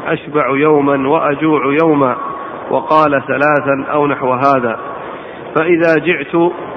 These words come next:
تضرعت إليك وذكرتك، وإذا شبعت شكرتك وحمدتك. قال: هذا حديث حسن. وفي الباب عن فضالة بن عبيد.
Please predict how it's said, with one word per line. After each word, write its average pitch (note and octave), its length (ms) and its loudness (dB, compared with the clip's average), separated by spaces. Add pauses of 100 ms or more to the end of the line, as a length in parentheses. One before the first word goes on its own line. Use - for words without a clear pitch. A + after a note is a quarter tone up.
تضرعت D#3+ 600 2
إليك D#3+ 580 2 (120)
وذكرتك، E3+ 680 0 (580)
وإذا D3+ 440 4 (100)
شبعت C#3+ 580 0 (120)
شكرتك D#3 840 -2
وحمدتك. D#3 800 0 (680)
قال: D3+ 220 4
هذا D3 380 2
حديث C#3+ 420 -2
حسن. C3 500 -2 (520)
وفي D3 200 0
الباب D3+ 380 2
عن C#3+ 180 -2
فضالة C#3+ 560 2
بن C#3 140 -2
عبيد. C3 420 0